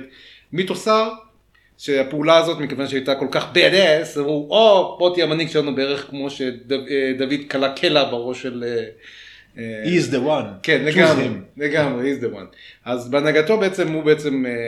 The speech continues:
Speaker 1: הגה את הרעיון של המערכה הגלקטית, התרחבות האימפריה המנדולרית, בכל אופן, לפי היקום המורחב. ביקום הקנוני, הקודשים, הכובשים המנדלריאנים התפשטו בגלקסיה,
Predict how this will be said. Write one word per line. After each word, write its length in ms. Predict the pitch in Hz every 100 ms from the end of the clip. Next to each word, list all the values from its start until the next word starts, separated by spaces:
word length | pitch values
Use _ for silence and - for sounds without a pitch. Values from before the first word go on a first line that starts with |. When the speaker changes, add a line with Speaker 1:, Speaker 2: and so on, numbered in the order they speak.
| 113 110 107 107 - -
Speaker 1:
הגה 260 | 139 170 165
את 60 |
הרעיון 460 | 143 143 143 156 143
של 220 | 139 123
המערכה 600 | 120 117 120 120 113 147
הגלקטית, 440 | 127 139 160 139 117
התרחבות 520 | 107 120 127 131 135
האימפריה 380 | 123 117 120 117
המנדולרית, 480 | 110 113 135 214 214 -
בכל 220 | 269 254
אופן, 260 | - 208 170
לפי 320 | 156 190 185 156
היקום 300 | 143 143 135
המורחב. 360 | 135 - 90 - _ - - _
ביקום 340 | 143 151 226 220
הקנוני, 680 | 220 156 208 262 311 277 - _ _ _
הקודשים, 680 | 127 135 135 135 160 151 214 202
הכובשים 1080 | 185 139 139 131 123 120 - 135 - 208 196
המנדלריאנים 840 | 156 139 131 135 196 220 196 147 - 131
התפשטו 420 | - 127 - 185
בגלקסיה, 640 | 139 135 185 - 226